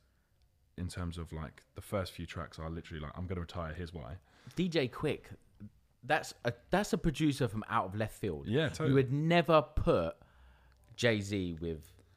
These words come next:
Speaker 2: D J Quick.
Speaker 1: Yeah.
Speaker 2: Like,
Speaker 1: Which is a cool pick, though, 'cause he did
Speaker 2: it's a
Speaker 1: Justify My
Speaker 2: great
Speaker 1: Thug,
Speaker 2: pick.
Speaker 1: right? And it
Speaker 2: He,
Speaker 1: makes,
Speaker 2: he
Speaker 1: yeah.
Speaker 2: could have picked Doctor Dre. That'd have been this, 'cause that was, Doctor Dre was having the run. He was having that run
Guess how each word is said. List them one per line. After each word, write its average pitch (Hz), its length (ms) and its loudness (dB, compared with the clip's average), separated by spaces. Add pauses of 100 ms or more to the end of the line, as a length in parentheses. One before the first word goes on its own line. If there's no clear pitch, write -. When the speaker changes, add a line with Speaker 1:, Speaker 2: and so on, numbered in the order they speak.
(300)
Speaker 2:
D 104 120 -2
J 87 140 -4
Quick. - 260 -10 (140)
Speaker 1:
Yeah. 101 260 2 (340)
Speaker 2:
Like, 90 380 -2
Speaker 1:
Which 143 160 -2
is 156 80 -2
a - 20 -4
cool 208 200 2
pick, - 200 4
though, 104 120 2
'cause 113 140 -2
he 170 120 4
did 151 160 2
Speaker 2:
it's - 60 -4
a 143 40 4
Speaker 1:
Justify 135 320 2
My 202 140 12
Speaker 2:
great 262 80 0
Speaker 1:
Thug, 147 180 10
Speaker 2:
pick. 95 240 -2
Speaker 1:
right? 113 200 -2 (100)
And 117 120 0
it 117 60 0
Speaker 2:
He, 120 80 8
Speaker 1:
makes, 131 300 0
Speaker 2:
he 160 100 -4
Speaker 1:
yeah. - 100 0
Speaker 2:
could 196 100 2
have 165 60 0
picked 147 200 -2
Doctor - 240 -4
Dre. 76 360 -6 (220)
That'd 131 140 4
have 123 60 -2
been 123 100 0
this, 113 180 -2
'cause 127 200 0
that - 180 8
was, 107 160 -2 (120)
Doctor 139 220 2
Dre 135 100 4
was 113 120 -2
having 135 220 4
the 117 80 0
run. 98 340 4
He 120 100 0
was 113 120 -4
having 139 240 4
that 117 160 -2
run 92 360 -2